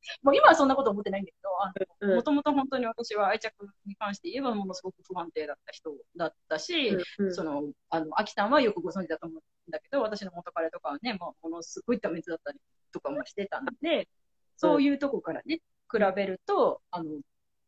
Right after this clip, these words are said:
Speaker 1: あの、出会うべきして出会った相手だなと思います。
Speaker 2: うん。うん。もうダメンズ様のおかげだね。
Speaker 1: あ、そうそうそうそうそうそう。もうね、な-、ね、あの、ダメンズのおかげで、あの、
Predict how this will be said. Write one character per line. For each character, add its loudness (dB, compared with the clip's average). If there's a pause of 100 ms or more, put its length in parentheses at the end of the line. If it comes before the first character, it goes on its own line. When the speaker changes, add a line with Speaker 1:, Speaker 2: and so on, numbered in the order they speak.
(140)
Speaker 1:
あ 0
の、 2
出 6
会 6
う -4
べ -2
き -8
し -12
て -6 (100)
出 0
会 4
っ -2
た -6
相 -6
手 -8
だ -8
な -10
と -12
思 -12 (200)
い -18
ま -20
す。 -20 (260)
Speaker 2:
う 0
ん。 -10 (680)
う -8
ん。 -8 (200)
も 10
う 6 (140)
ダ 12
メ 8
ン 4
ズ -6
様 2
の 0
お -2
か 0
げ 6
だ 4
ね。 -2 (880)
Speaker 1:
あ、 6
そ 8
う 8
そ 4
う 4
そ 2
う 0
そ 0
う 2
そ 0
う -4
そ -2
う。 -4
も -6
う -4
ね、 -4 (100)
な-、 -6
ね、 -6 (160)
あ -8
の、 -14
ダ -2
メ -2
ン -6
ズ -4
の -4
お -8
か -8
げ -12 (140)
で、 -8 (100)
あ -20
の、 -14